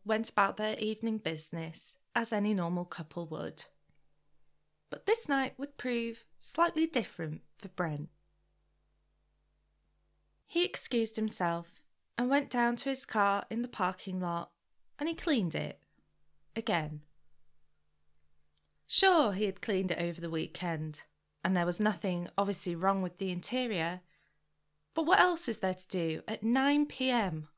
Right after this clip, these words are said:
on a Monday night, except clean your car? Again.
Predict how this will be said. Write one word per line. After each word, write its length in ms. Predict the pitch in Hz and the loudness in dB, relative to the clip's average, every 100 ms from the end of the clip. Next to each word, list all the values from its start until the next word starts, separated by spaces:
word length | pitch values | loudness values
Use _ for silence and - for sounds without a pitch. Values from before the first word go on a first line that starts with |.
| _ | _
on 140 | 220 220 | -2 2
a 40 | |
Monday 400 | 220 233 220 220 | 4 4 4 0
night, 420 | 214 202 185 160 - _ _ _ _ _ _ _ - | 0 0 0 -4 -8 _ _ _ _ _ _ _ -4
except 420 | 240 - 233 - | -2 2 0 -2
clean 300 | - 214 214 | -2 0 2
your 140 | 208 | 0
car? 540 | 196 - 202 180 147 147 _ _ _ _ _ - | -2 0 2 2 0 -4 _ _ _ _ _ -2
Again. 600 | 185 196 190 180 156 | 0 4 4 2 -2